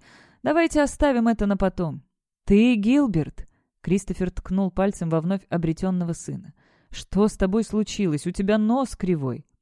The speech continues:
«Мне его сломали. До белой комнаты. А все раны и шрамы, которые были до белой комнаты, остались со мной». «Что за белая комната?» — нахмурилась Кора. «Это связано с лабораторией?» —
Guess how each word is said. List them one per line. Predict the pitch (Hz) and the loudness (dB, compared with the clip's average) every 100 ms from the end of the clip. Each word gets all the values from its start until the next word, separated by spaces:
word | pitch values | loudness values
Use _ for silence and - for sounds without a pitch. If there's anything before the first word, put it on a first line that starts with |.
| _ _ _ | _ _ _
«Мне | 156 175 277 | -8 -6 -4
его | 277 247 262 | -6 -4 -6
сломали. | - 208 185 156 170 143 _ _ _ _ | -6 -4 -2 -2 -4 -6 _ _ _ _
До | 214 262 | -2 0
белой | 254 240 226 | 2 2 0
комнаты. | 220 202 143 - - _ _ _ _ - | -2 -4 -4 -10 -14 _ _ _ _ -4
А | 196 | -4
все | - 202 | 0 0
раны | 202 196 185 | 2 0 -2
и | |
шрамы, | - 196 202 151 | -2 -2 0 -2
которые | 151 160 165 | -4 -4 -4
были | 165 190 165 | -2 -4 -4
до | 156 | -2
белой | 165 180 165 | -2 -2 -4
комнаты, | - 202 175 147 | -4 -4 -4 -4
остались | 135 - 175 196 - | -4 -4 -4 -4 -6
со | - 165 | -6 -4
мной». | 165 202 214 - _ _ _ _ | -2 -4 -6 -10 _ _ _ _
«Что | _ - - 160 | _ -20 -12 -8
за | 160 | -4
белая | 175 190 202 208 | 0 0 2 0
комната?» — | 208 214 170 151 156 - _ - | 0 -2 -2 -4 -8 -12 _ -6
нахмурилась | 180 - 170 156 156 - | -6 -2 -4 -2 -4 -6
Кора. | - 139 127 _ _ _ _ _ - | -6 -6 -6 _ _ _ _ _ -12
«Это | 160 165 | -8 -6
связано | 147 165 180 180 175 | 0 0 0 -2 -2
с | 165 | -2
лабораторией?» — | 165 160 160 220 247 185 156 | 0 0 0 0 -2 -4 -8